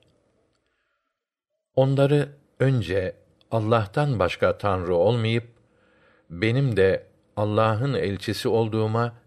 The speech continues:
şehadet etmeye davet et. Eğer bunu kabul ederlerse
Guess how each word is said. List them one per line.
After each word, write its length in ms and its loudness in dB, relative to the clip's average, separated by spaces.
şehadet 680 -2
etmeye 520 -2
davet 440 -8
et. 280 -10
Eğer 460 2
bunu 260 -2
kabul 360 -2
ederlerse 920 -2